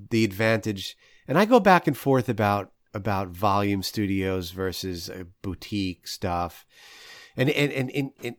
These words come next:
and fifty-five seniors a year is, is not really high volume, um, per se, comparatively to somebody like Jen Lewis, who only shoots fifteen to twenty. Yes. But, you know,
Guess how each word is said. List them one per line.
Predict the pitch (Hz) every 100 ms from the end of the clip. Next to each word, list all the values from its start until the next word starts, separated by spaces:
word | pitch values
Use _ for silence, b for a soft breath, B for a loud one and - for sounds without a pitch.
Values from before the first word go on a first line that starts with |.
| _
and | - 117 117
fifty-five | - 170 156 143 127 117
seniors | - 120 110 104 104
a |
year | 98 98 92
is, | 87 -
is | 107 90
not | 95 101 107 92
really | 92 92 82
high | 85 85
volume, | 82 82 82 78 78 80 _ -
um, | 87 82 80 78 80 _ _ _ _
per | - 101
se, | - 95 82 80 76 b b b b
comparatively | - 104 110 107 104 98 95 95 92 87
to | - 92
somebody | - 92 87 87
like | 85 82
Jen | - 92
Lewis, | 110 143 120
who | 123
only | 113 110
shoots | - 98
fifteen | - 98 - 92
to |
twenty. | 85 123 120 110
Yes. | 95 82 69 - -
But, | 113 104 95 B B B B B B B B
you | 120
know, | 113 101 95 90 82